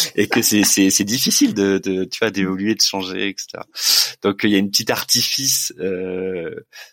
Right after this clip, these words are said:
euh, verbal à travers ce changement de nom. Euh, aujourd'hui, je suis moins attaché à ça. Euh, je suis content quand mes parents m'appellent Nicolas, parce qu'en fait, euh, ça me, ça me montre aussi, euh, voilà, c'est une, une autre façon de parler de mon histoire.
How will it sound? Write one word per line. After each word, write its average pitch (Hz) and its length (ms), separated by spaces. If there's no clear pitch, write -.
euh, - 220
verbal 110 500
à - 40
travers 95 260
ce - 100
changement 95 420
de 98 60
nom. 123 180
Euh, 85 320
aujourd'hui, 113 300
je 143 60
suis 107 120
moins 113 100
attaché 113 320
à 107 80
ça. - 280
Euh, 85 760
je - 80
suis - 80
content 95 320
quand 85 140
mes 85 100
parents 82 220
m'appellent 82 260
Nicolas, 80 400
parce - 140
qu'en - 120
fait, - 280
euh, 78 80
ça - 180
me, 87 140
ça - 160
me 82 60
montre 82 280
aussi, 87 360
euh, - 180
voilà, - 180
c'est - 160
une, 82 200
une 87 100
autre 95 140
façon 95 240
de 92 100
parler 90 240
de 85 40
mon 87 120
histoire. - 400